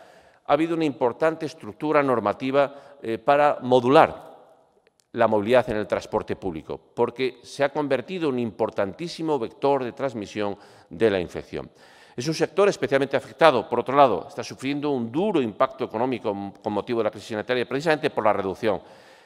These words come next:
que ha realizado y está realizando una función esencial. Y ahí hay una cierta contradicción. La función esencial de mantener el aprovisionamiento de mercancías para los servicios básicos de alimentación y la distribución de los servicios esenciales, para mantener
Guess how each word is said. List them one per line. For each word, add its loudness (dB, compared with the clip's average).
que 4
ha 10
realizado 6
y 2
está -2
realizando 0
una 2
función -4
esencial. 0
Y -2
ahí 2
hay 0
una -2
cierta -2
contradicción. 0
La -6
función -8
esencial 2
de 2
mantener 2
el -2
aprovisionamiento 2
de 4
mercancías 2
para 2
los -2
servicios -4
básicos 0
de 2
alimentación -2
y -2
la 2
distribución -2
de -2
los -4
servicios -6
esenciales, 0
para 10
mantener 4